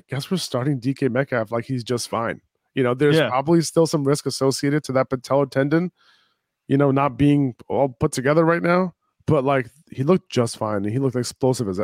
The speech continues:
Speaker 1: as explosive as ever in this game.
Speaker 2: Yeah, he, I, I didn't think he was gonna be playing. I saw him get carted off last week. I'm like, "Okay, this is it. It's not shit this time." You know, <laughs>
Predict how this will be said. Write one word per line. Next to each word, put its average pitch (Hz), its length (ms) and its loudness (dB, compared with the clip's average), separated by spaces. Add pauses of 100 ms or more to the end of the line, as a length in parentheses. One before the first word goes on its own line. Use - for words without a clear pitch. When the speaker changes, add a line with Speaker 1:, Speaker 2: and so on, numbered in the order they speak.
(140)
Speaker 1:
as 135 320 0
explosive 123 480 -2
as 107 200 -2
ever 95 300 -8 (280)
in 123 120 0
this 101 160 -2
game. 92 200 -4 (760)
Speaker 2:
Yeah, 117 160 0
he, 147 280 -2
I, 165 280 2
I - 20 -2
didn't 190 160 4
think 190 140 2
he 185 60 4
was 160 80 2
gonna 160 100 2
be 151 100 2
playing. 139 300 -2
I 123 60 0
saw 147 140 0
him 147 100 0
get 147 120 -4
carted 139 260 0
off 131 160 -2
last 131 200 -4
week. 127 120 -8
I'm 117 140 -6
like, 117 160 -6
"Okay, 117 240 -2
this 123 160 -6
is 113 140 -8
it. 101 200 -6 (220)
It's - 140 -14
not 127 180 0
shit 113 220 -8
this 107 120 -14
time." 98 280 -8 (240)
You 139 80 2
know, 123 160 0 (100)
<laughs> - 240 0